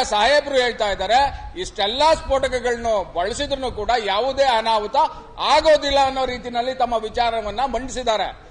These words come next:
ಇದರಲ್ಲಿ ನಾವು ಯಾವುದನ್ನ ನಂಬಬೇಕು, ಯಾವುದನ್ನ ನಂಬಾರ್ದು ಅನ್ನೋದು ಒಂದು, ಒಂದು ತು-, ಇದ್ರಲ್ಲಿ ಇದೀವಿ, ಜಿಜ್ಞಾಸಲ್ಲಿದ್ದೀವಿ. ಹಾಗಾಗಿ ನೀವು ಮೊದಲೇ ಹೇಳಿದ್ರಿ, ನಿಮ್ಗೆ ನೀವು ಮಾತು ಪ್ರಾರಂಭ ಮಾಡಿದ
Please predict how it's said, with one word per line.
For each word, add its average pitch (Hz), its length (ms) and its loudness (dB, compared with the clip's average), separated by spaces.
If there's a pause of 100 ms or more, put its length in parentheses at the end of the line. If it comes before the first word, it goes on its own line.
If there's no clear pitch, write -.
(260)
ಇದರಲ್ಲಿ 277 540 0
ನಾವು 254 300 0
ಯಾವುದನ್ನ 285 600 2
ನಂಬಬೇಕು, 247 520 -2
ಯಾವುದನ್ನ 269 560 0
ನಂಬಾರ್ದು 262 600 2
ಅನ್ನೋದು 247 260 -2
ಒಂದು, 247 220 -4
ಒಂದು 233 240 -2
ತು-, 220 220 -6
ಇದ್ರಲ್ಲಿ 254 280 -2
ಇದೀವಿ, 226 340 -4 (800)
ಜಿಜ್ಞಾಸಲ್ಲಿದ್ದೀವಿ. 254 840 0
ಹಾಗಾಗಿ 254 720 4
ನೀವು 247 200 -6
ಮೊದಲೇ 247 580 4
ಹೇಳಿದ್ರಿ, 277 280 0
ನಿಮ್ಗೆ 254 300 -2
ನೀವು 202 160 -6
ಮಾತು 214 360 0
ಪ್ರಾರಂಭ 247 400 2
ಮಾಡಿದ 240 300 -2